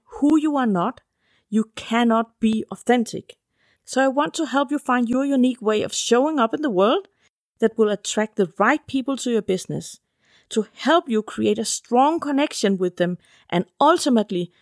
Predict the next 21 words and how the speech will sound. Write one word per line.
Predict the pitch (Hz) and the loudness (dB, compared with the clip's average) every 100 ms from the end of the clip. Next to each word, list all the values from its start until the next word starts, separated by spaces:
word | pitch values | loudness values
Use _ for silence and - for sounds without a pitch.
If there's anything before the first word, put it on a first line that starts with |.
| _ - | _ -6
turn | - 269 285 | 0 2 2
them | 302 277 | 0 2
into | 233 233 240 226 - | 2 2 0 -4 -4
repeating | 185 - - - 311 349 359 | -4 -4 -6 -4 0 0 0
customers | 247 247 240 233 240 233 - _ _ - | 0 0 -2 -2 -2 -6 -14 _ _ 0
and | 190 | 2
engaged | 175 160 202 247 - 214 | 0 0 2 2 0 0
members | 214 214 233 226 | 0 0 -2 -2
in | 208 | -2
your | 202 | -2
community. | - 185 214 202 - 143 143 _ _ _ _ _ _ - | -2 2 2 2 -2 -10 -12 _ _ _ _ _ _ 0
And | 226 226 _ | 0 0 _
it | 254 | -4
will | 254 302 | 0 -2
help | 247 269 285 294 _ _ _ | -2 0 0 -2 _ _ _
you | 175 233 302 339 | -2 2 4 2
feel | - 269 | 0 -2
connected | 254 226 202 220 196 185 | 0 0 0 0 -2 -6
from | - 185 180 | -6 -6 -4
within, | 185 170 233 427 - _ _ _ _ | -2 0 0 -2 -8 _ _ _ _
showing | - - 254 269 302 | -8 0 2 2 0